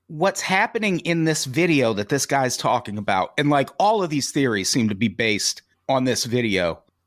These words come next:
the simple description is these fires had all started,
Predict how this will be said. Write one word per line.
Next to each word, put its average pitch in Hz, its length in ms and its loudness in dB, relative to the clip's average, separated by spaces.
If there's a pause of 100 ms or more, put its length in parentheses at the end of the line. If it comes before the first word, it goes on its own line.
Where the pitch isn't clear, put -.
(140)
the 139 220 -4
simple 190 460 2
description 110 760 -2 (260)
is 147 480 0
these 151 260 2
fires 214 520 0
had 160 180 0
all 151 160 2
started, 117 760 0